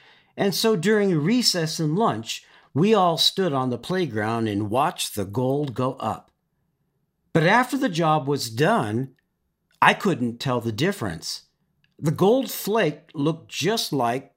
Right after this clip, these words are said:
gold paint. Instead of having air conditioning in the school, we had a cross that didn't look any different from the one that was painted gold. I'll get back to the saga of the gold cross.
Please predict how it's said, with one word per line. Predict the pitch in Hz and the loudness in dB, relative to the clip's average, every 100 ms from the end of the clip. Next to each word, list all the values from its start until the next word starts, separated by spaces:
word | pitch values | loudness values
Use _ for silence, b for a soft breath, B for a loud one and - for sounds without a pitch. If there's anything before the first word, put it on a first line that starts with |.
| _ - | _ -2
gold | 143 156 147 127 | 4 4 2 -2
paint. | - 233 131 - _ _ b b b b b b b - | -4 -2 -4 -6 _ _ b b b b b b b 0
Instead | 220 - 277 | 0 2 2
of | 285 196 | 2 2
having | 202 170 143 - | 2 2 0 0
air | 139 226 | 2 2
conditioning | 226 202 135 135 135 123 120 | 2 0 2 2 0 0 0
in | 104 | 0
the | 98 | -2
school, | 104 - 262 214 110 123 B B B B - | -2 0 2 2 2 -4 B B B B -8
we | 175 214 269 | -4 0 2
had | 262 240 | 4 2
a | 202 | 0
cross | - 240 226 185 - | 0 4 4 2 0
that | 165 160 - _ - 117 | 0 0 -6 _ -16 -2
didn't | 196 226 120 | 2 2 2
look | 107 185 233 - | 2 2 2 0
any | 151 151 | 0 0
different | 113 101 208 208 131 113 - | 0 0 0 0 -6 -6 -4
from | 139 135 | 0 0
the | 135 | 0
one | 139 165 139 135 143 | 2 2 2 2 0
that | 156 165 | -2 -2
was | 180 - | -4 -2
painted | 233 277 - 120 98 | 0 0 0 -4 -2
gold. | 107 92 87 - _ _ _ _ _ _ _ _ _ _ _ _ _ _ - | -2 -2 -8 -14 _ _ _ _ _ _ _ _ _ _ _ _ _ _ 0
I'll | 175 | 2
get | 165 185 | 2 2
back | 143 131 117 | 4 4 2
to | 117 | -4
the | 92 104 | -2 -2
saga | 95 - 127 104 98 87 | -2 -2 0 0 -2 -6
of | - 101 95 | -6 -6 -6
the | 95 | -6
gold | 95 104 87 95 | -4 -4 -4 -10
cross. | - 120 87 87 113 - | -6 -4 -4 -6 -8 -12